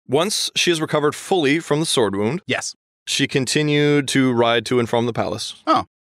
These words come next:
Speaker 1: But this time, she, like, she starts wearing beautiful clothes that the king has bought for her.
Speaker 2: Oh, okay.
Speaker 1: Which
Speaker 2: Yeah.
Speaker 1: is not what you wanna do. D-, we go back to your abusive husband, is wear fancy new <laughs> dresses that the king bought you.
Speaker 2: "Hey, honey, I'm going out. Where'd you get that dress?" "Oh, I'm, the guy I'm going to see gave it to me."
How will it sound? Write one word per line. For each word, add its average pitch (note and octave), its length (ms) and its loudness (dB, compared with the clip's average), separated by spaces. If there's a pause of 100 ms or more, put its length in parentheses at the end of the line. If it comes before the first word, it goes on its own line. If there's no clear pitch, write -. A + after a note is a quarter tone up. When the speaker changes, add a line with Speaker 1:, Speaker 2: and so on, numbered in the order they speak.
(140)
Speaker 1:
But B2+ 200 0
this C#3 160 2
time, A#2 540 0 (140)
she, B2 260 -2
like, B2+ 200 0
she - 100 -2
starts D3 220 0
wearing B2+ 360 0
beautiful A#2+ 420 0
clothes G#2 340 0
that G#2+ 120 -6
the G2+ 40 -10
king G#2 160 -6
has G#2 100 -4
bought F#2 220 -2
for - 160 -8
her. - 240 -10
Speaker 2:
Oh, D#4+ 240 0 (140)
okay. C#3+ 240 -4 (100)
Speaker 1:
Which A#3 160 -2
Speaker 2:
Yeah. D3+ 60 0
Speaker 1:
is - 180 -8
not A#3 240 0
what C#3+ 160 -2
you C3+ 80 2
wanna A#2+ 220 2
do. B2+ 320 2
D-, A2 240 -10
we C3+ 100 2
go C3 180 2
back B2 180 0
to - 80 0
your A#2+ 60 4
abusive G#2+ 340 0
husband, G2+ 360 -2
is G2+ 100 -4
wear G#2+ 280 2 (220)
fancy A#2+ 420 -2
new A2 320 2
<laughs> - 340 -8
dresses A2+ 460 -4
that D3+ 160 0
the - 80 0
king E3 300 0
bought F#2+ 320 -4
you. - 200 -8 (100)
Speaker 2:
"Hey, B3 160 0
honey, A3 200 0
I'm G#3+ 100 2
going A3 240 2
out. G#3 280 0
Where'd C3+ 120 0
you E3+ 60 -2
get F#3 140 -2
that E3+ 160 2
dress?" E3 440 0
"Oh, G3+ 280 2
I'm, G3+ 280 -2
the F#3 100 0
guy F3+ 320 0
I'm G3+ 160 0
going F3+ 220 0
to E3+ 60 0
see E3+ 240 -2
gave D3 220 2
it D3+ 80 -6
to F#3 100 -6
me." F3+ 240 -8